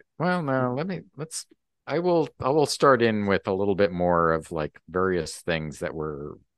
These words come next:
this reminded me of, or that I wanted to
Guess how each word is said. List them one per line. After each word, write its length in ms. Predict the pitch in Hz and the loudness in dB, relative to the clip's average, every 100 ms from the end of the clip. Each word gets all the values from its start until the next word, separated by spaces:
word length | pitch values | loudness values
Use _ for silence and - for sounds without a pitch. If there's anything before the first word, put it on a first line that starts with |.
| _ _ _ _ _ _ _ _ _ _ _ - | _ _ _ _ _ _ _ _ _ _ _ -18
this 360 | 87 82 - | -8 -6 -4
reminded 420 | 78 87 156 175 | -2 0 4 4
me 200 | 160 156 | 4 0
of, 360 | 156 147 147 131 | 2 2 2 2
or 220 | 98 90 | 2 4
that 180 | 82 82 | 4 0
I 120 | 80 | 0
wanted 300 | 80 82 78 | -2 -4 -6
to 440 | - 80 73 71 | -6 -6 -6 -8